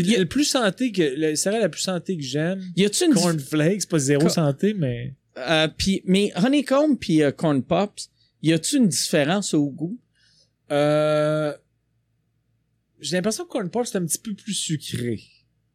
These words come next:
Speaker 2: OK.
Speaker 1: Peut-être. Ça goûte un petit peu plus le maïs, tandis que le, euh, honeycomb, évidemment, goûte un petit peu plus le miel. J'ai l'impression
Speaker 2: Ok.
Speaker 1: que, ben, corn, c'est du maïs.
Speaker 2: Ouais,
Speaker 1: Hein,
Speaker 2: ouais.
Speaker 1: fait que c'est ça. Je, ouais,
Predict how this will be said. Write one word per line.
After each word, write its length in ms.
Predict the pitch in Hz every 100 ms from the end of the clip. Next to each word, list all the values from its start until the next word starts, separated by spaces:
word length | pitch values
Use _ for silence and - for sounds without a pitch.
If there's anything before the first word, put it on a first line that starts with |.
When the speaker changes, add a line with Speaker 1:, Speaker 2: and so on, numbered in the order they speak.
| _
Speaker 2:
OK. 260 | 151 156 170
Speaker 1:
Peut-être. 560 | 156 - 123 110 110 _ _ _
Ça 100 | 135
goûte 160 | 156 208
un 80 |
petit 160 | 185 -
peu 140 | 247 196
plus 260 | 233 233
le 80 | 180
maïs, 520 | 147 143 131 151 175
tandis 280 | - 135 120
que 100 | -
le, 140 | 131 117 - - _ _
euh, 100 | 123
honeycomb, 640 | 110 151 147 135 139 139 131
évidemment, 300 | 117 120 120
goûte 200 | 120 120
un 80 |
petit 140 | 104 -
peu 100 | 117
plus 180 | 113 117
le 140 | 117
miel. 280 | 107 101 95
J'ai 80 | 110
l'impression 240 | 143 202
Speaker 2:
Ok. 60 | 311
Speaker 1:
que, 400 | 220 156 131 127 _ _ _ _ _ _
ben, 140 | 139 113
corn, 360 | - 160 151
c'est 100 | 135 120
du 100 | 117
maïs. 400 | 113 156 233 160
Speaker 2:
Ouais, 80 |
Speaker 1:
Hein, 160 | 131 143
Speaker 2:
ouais. 60 | 143
Speaker 1:
fait 60 | 127
que 80 |
c'est 80 | 147
ça. 220 | 131 113 101
Je, 100 | 113 - - _
ouais, 180 | 131 120